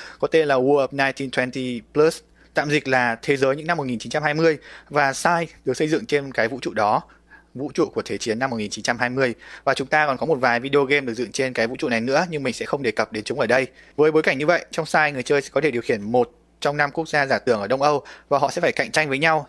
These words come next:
chiến đấu và chinh phục. Nên nhớ, đây là thế giới của nông nghiệp và vũ khí.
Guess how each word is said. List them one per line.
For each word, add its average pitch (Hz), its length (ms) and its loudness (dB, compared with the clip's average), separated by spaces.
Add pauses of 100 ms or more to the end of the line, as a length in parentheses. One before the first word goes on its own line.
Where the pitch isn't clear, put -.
(120)
chiến 139 180 0
đấu 135 420 2
và 120 260 0
chinh 156 180 -6
phục. - 220 -2 (380)
Nên 175 120 0
nhớ, 156 240 2
đây 170 120 4
là 135 100 2
thế 127 140 -4
giới 123 180 4
của 139 100 -2
nông 135 180 2
nghiệp 135 180 2
và 117 80 -2
vũ 120 100 -4
khí. 135 300 -4